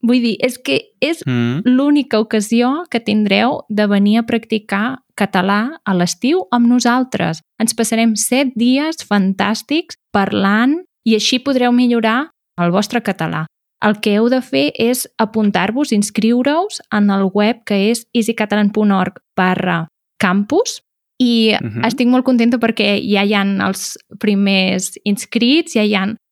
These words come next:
Speaker 1: les primeres places completament confirmades. Això vol dir que ja s'han fet els pagaments. Espero i desitjo que s'apuntin moltes més persones, que puguem fer un grup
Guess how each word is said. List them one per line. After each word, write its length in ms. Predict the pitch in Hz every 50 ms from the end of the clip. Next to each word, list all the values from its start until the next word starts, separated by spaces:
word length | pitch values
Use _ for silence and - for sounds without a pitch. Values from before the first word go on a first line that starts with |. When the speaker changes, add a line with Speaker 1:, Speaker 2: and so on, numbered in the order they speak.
| _ _ -
Speaker 1:
les 180 | 220 214 208 -
primeres 480 | - 220 202 196 202 196 208 202 -
places 480 | - - 202 202 202 - - 208 190 -
completament 720 | - 202 202 202 - 196 196 - 196 196 190 185 196 202 202
confirmades. 1040 | - 220 214 208 - 196 190 190 196 185 175 185 196 196 208 254 339 440 453 - - _ _ _ _
Això 140 | - - 196
vol 120 | 202 196 190
dir 120 | 190 196
que 140 | - 196 185
ja 140 | 180 180 185
s'han 240 | - - 208 196 190
fet 240 | - - 196 - -
els 140 | 185 - -
pagaments. 680 | - 180 175 180 175 185 185 190 233 269 311 - - _ _ _ _ _ - -
Espero 440 | 214 202 - - 247 247 240 254
i 60 | 262 233
desitjo 800 | 233 226 220 208 208 220 233 226 226 - 233 220 208 190 185 -
que 100 | - 196
s'apuntin 560 | - - 190 180 - 214 214 202 208 196 196 196
moltes 360 | 196 196 190 - 202 190 202
més 180 | 185 180 -
persones, 680 | - - 170 180 - - 185 185 202 208 240 311 339 - _ _ _ _
que 100 | - 233
puguem 380 | 190 202 196 190 196 196 208 214
fer 200 | 214 - 226 214
un 140 | 220 220 214
grup 380 | 196 202 208 226 220 - _